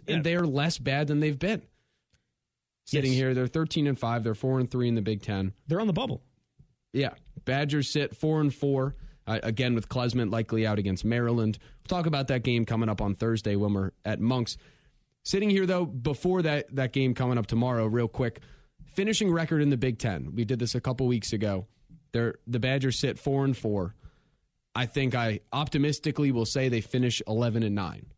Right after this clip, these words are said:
Speaker 1: in conference, which would be going seven and five the rest of the way.
Speaker 2: Certainly possible.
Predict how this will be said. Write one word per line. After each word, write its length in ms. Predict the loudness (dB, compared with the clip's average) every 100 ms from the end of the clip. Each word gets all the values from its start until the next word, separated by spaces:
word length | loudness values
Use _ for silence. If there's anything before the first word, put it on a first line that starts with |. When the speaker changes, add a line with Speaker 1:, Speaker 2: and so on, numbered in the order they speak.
| _ _
Speaker 1:
in 160 | -4 -4
conference, 560 | -4 -8 -14 -16 -16 -16 _ _ _ _ _ -6
which 180 | -2 0
would 100 | 0
be 120 | 0
going 240 | 0 0
seven 440 | 0 0 2 2 0 -2
and 440 | -2 2 2 0 -4 _ _ -4
five 320 | -4 -4 -8 _ _ -4
the 80 |
rest 180 | -4 -2
of 80 | -6
the 60 | -8
way. 80 | -10 -16 -14 -4
Speaker 2:
Certainly 300 | -2 0 0
possible. 440 | 0 -4 -8 -16